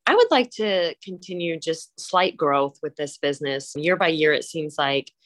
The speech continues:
I wanna put a little bit more into it, or I have different ideas. I would love to get our goods in more people's hands. I would love for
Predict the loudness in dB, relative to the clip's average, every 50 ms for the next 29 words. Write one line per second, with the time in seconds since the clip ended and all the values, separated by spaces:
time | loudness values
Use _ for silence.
0 | _ _ _ _ _ _ _ _ _ _ -4 -4 -2 0 0 0 0 -2 -2 -2
1 | 0 2 2 2 2 4 2 2 0 2 0 2 2 2 0 -2 -4 -4 -4 -4
2 | -2 0 0 2 2 0 0 -2 -4 -6 -4 -4 -4 -4 -6 -6 -4 -4 -4 -4
3 | -2 -4 -4 -2 -2 -4 -4 -2 0 2 2 2 2 0 -2 -4 -4 -4 -4 -2
4 | -2 -4 -4 -4 -6 -8 -6 -4 -2 0 -2 -2 -2 -4 -4 -2 -2 -4 -4 -6
5 | -10 -18 -16 -14 -8 -6 -8 -8 -8 -10 -16 -16 -14 -12 -8 -4 -4 -2 0 -2
6 | -2 -4 -8 -14 -16 -20 _ _ 0 2 2 2 2 2 4 4 6 6 4 2
7 | 0 -4 -8 -6 -4 -2 -2 -4 -6